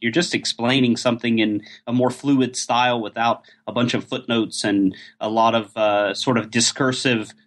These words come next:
conversation going on in the, in the footnote part of the text.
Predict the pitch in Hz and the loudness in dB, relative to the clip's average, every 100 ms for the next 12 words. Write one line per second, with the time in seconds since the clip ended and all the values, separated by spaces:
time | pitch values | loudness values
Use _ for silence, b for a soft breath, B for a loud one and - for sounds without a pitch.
0 | _ 147 127 113 - 127 127 117 120 117 | _ -2 0 0 0 0 0 0 2 2
1 | 117 117 110 110 107 101 113 110 104 143 | 2 2 0 2 2 2 2 0 0 -4
2 | 127 117 120 110 101 110 196 170 - - | -2 -2 -2 -4 -4 -6 -4 -4 -8 -14
3 | - - - | -16 -16 -16